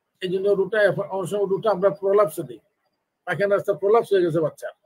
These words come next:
রুটা দিই, এই জন্য রুটার কিন্তু অনেক ব্যবহার আছে, এটা জানতে হবে। শুধু ব্যথা বেদনা, কোমর ব্যথা, এটা, এটা, এটা। সেবাডিলা,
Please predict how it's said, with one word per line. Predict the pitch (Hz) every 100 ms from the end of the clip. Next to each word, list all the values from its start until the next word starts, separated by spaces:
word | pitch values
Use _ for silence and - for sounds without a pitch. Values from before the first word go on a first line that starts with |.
| _ _ -
রুটা | 170 185
দিই, | 139 - _ _ _ -
এই | 160
জন্য | 180 180 - 170 170 151 - - -
রুটার | 165 196 160
কিন্তু | 208 208
অনেক | 220 233
ব্যবহার | 190 196 214
আছে, | 190 165 202 277 - _ _ -
এটা | 170 165
জানতে | 160 147 139
হবে। | 135
শুধু | 143 151 170 170 - 151
ব্যথা | 151 185
বেদনা, | 170 160 156
কোমর | 156 151 156
ব্যথা, | 156 151 151
এটা, | 139 135
এটা, | 127 110
এটা। | 98 - _ _ _ _ - - - _ _ _ _ _ _ _ _ _ _ _ _ _ _ _ _ _
সেবাডিলা, | - 220 214 202 160 165 156